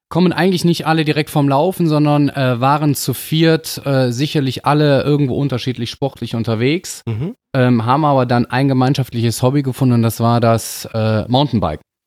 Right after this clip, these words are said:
Speaker 2: Mhm.
Speaker 1: So, und, äh, da haben wir viele coole, echt tolle Touren gemacht, äh, hier in der Umgebung und natürlich dann auch in den Bergen.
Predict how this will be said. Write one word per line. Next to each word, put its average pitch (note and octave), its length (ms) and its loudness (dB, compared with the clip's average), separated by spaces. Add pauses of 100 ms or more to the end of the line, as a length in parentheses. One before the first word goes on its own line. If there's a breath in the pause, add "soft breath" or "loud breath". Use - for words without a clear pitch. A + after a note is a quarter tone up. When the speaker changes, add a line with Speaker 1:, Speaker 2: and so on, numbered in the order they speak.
(120)
Speaker 2:
Mhm. B2 240 -6 (480)
Speaker 1:
So, F#2 180 2
und, A2 640 2
äh, A2 260 0
da A2 120 0
haben C3 200 2
wir A#2+ 480 4 (260)
viele D#3+ 920 0
coole, D3+ 720 0
echt - 380 -4
tolle B2+ 280 0
Touren E3 380 -4
gemacht, D3 640 -6
äh, A#2 180 -4
hier C#3 320 0
in D#3 80 2
der B2+ 100 4
Umgebung C3 520 0
und C3 260 0
natürlich A#2+ 380 0
dann G#2 160 -2
auch G#2+ 220 -4
in G#2 60 2
den G2 160 2
Bergen. C3 400 0